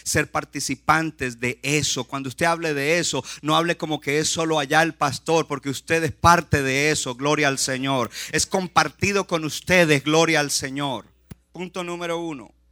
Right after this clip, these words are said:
Diga conmigo, "Una iglesia de pacto según Dios".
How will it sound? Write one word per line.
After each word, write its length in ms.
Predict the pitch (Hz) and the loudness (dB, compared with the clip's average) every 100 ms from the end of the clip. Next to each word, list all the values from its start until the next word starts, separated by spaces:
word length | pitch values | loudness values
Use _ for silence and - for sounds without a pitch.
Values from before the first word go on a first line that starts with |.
| _ | _
Diga 160 | - 180 | -6 -4
conmigo, 500 | 185 180 185 180 170 | -4 -6 -4 -4 -6
"Una 220 | 185 196 | -6 -6
iglesia 460 | 202 180 185 180 180 | -6 -6 -8 -8 -6
de 100 | 165 | -8
pacto 480 | - 165 165 _ 151 | -8 -8 -8 _ -14
según 400 | - 139 143 139 | -12 -12 -14 -14
Dios". 560 | 135 113 92 - - | -12 -14 -16 -20 -20